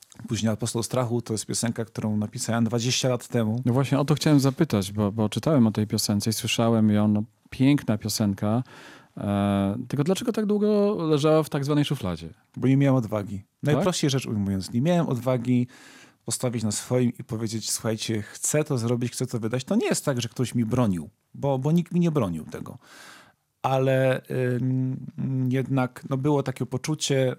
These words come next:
Speaker 1: w tym moim obozie najbliższych współpracowników, że, no, wiesz, no, to nie jest jednak chyba muza, która, która się sp-, daje tutaj w cudzysłów sprzeda, która będzie mainstreamowa i nie jest faktycznie.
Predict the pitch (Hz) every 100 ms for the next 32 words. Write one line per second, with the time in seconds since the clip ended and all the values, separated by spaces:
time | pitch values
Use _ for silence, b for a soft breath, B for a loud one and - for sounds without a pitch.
0 | - - 131 139 135 135 - 131 135 117
1 | 120 120 120 120 120 - 120 - 117 120
2 | 120 113 123 120 113 123 127 147 143 135
3 | 143 131 B B B B B _ 139 139
4 | 135 123 123 123 120 123 123 127 123 120
5 | 117 123 117 - 120 113 - 117 - _
6 | _ - - 123 123 120 117 120 113 -
7 | 120 120 113 - - 139 123 120 107 107
8 | B B B B B - 117 113 113 117
9 | 117 120 117 - 120 117 135 151 185 196
10 | 143 - - 139 - 131 - 135 151